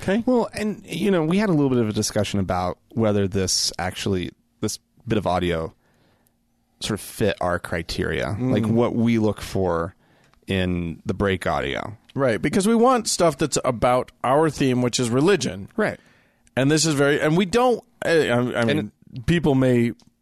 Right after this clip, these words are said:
Speaker 1: disagree, but we don't, we try not to be a political show.
Speaker 2: But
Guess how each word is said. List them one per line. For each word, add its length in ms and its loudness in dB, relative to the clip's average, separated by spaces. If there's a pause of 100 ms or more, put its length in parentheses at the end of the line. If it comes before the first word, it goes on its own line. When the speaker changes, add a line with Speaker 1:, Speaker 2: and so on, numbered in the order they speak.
(140)
Speaker 1:
disagree, 560 2
but 140 0
we 140 0
don't, 240 2
we 120 2
try 380 2
not 280 2
to 220 -4
be 120 0
a 80 2
political 540 0
show. 380 -4 (1120)
Speaker 2:
But 400 0